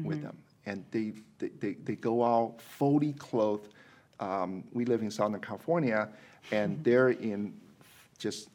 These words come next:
Speaker 1: covered up.
Speaker 2: Right.
Speaker 1: And they don't wanna go to the beach. They don't wanna expose themselves. They are filled with extra skin.
Speaker 2: Hmm.
Speaker 1: And those patients, if we can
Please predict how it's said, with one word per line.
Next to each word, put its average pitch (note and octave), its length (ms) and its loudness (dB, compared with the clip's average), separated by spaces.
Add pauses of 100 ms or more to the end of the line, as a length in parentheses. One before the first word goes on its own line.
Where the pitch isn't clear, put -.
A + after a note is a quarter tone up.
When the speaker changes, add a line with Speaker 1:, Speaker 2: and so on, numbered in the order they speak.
Speaker 1:
covered C3 400 2
up. - 320 2 (160)
Speaker 2:
Right. D3 360 -10 (100)
Speaker 1:
And A2 280 -2
they G#2+ 160 0
don't G#2+ 200 -2
wanna G2 240 -2
go G2+ 200 -2
to G2 140 -6
the F#2 220 -4
beach. D#3 500 -4
They A2 100 -4
don't G2+ 140 -4
wanna G2 180 -6
expose C#3+ 480 -2
themselves. C3 480 -2 (440)
They A2 200 0
are G#2+ 80 -2
filled A#2+ 500 0
with A2 260 -2
extra A2 260 -6
skin. F#2+ 480 -6 (200)
Speaker 2:
Hmm. E3 240 -6
Speaker 1:
And G#2+ 360 -4
those E3 460 4 (240)
patients, A#2+ 540 -4 (240)
if B2 200 -2
we C3 100 2
can A2+ 440 -4